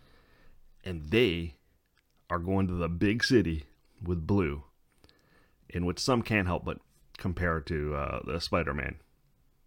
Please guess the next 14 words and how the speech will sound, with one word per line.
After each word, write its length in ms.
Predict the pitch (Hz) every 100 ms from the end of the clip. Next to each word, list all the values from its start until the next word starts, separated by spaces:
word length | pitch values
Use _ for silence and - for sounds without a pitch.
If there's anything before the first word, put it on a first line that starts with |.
| - _ _ _
They're 100 | -
calling 180 | 87 90
it, 100 | 78
like, 140 | 85 -
the 60 |
Blueverse, 760 | 78 82 82 73 67 - - - -
or 60 | -
whatever 180 | 76 78
the 60 |
hell 160 | 78 73
they 100 | 73
wanna 220 | 80 73
call 180 | 76
it. 80 | 76